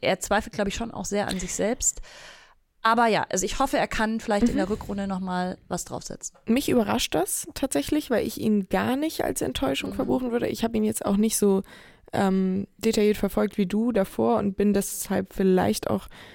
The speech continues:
Speaker 2: nicht mit derselben Erwartungshaltung
Speaker 1: Mhm.
Speaker 2: rangegangen. Vielleicht auch zu Unrecht nicht mit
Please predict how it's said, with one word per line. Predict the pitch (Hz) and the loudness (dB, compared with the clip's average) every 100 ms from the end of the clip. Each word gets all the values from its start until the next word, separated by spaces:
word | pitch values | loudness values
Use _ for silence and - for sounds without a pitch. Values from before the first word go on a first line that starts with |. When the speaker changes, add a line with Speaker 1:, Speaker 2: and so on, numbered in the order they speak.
| - _ | -20 _
Speaker 2:
nicht | 196 202 - | 2 2 2
mit | 196 | 2
derselben | 185 185 185 185 | 4 2 2 0
Erwartungshaltung | - 175 196 208 220 208 208 208 202 202 | 0 0 0 0 -2 0 0 0 0 -2
Speaker 1:
Mhm. | - | -4
Speaker 2:
rangegangen. | 202 196 220 220 208 208 220 220 - - _ | -2 0 2 2 2 2 2 0 -4 -20 _
Vielleicht | - 208 196 - | 0 4 4 2
auch | - | -2
zu | - 196 | 0 2
Unrecht | 226 247 185 175 - - | 4 4 4 2 -2 -8
nicht | 208 190 - | -4 -4 -2
mit | 185 180 | -6 -6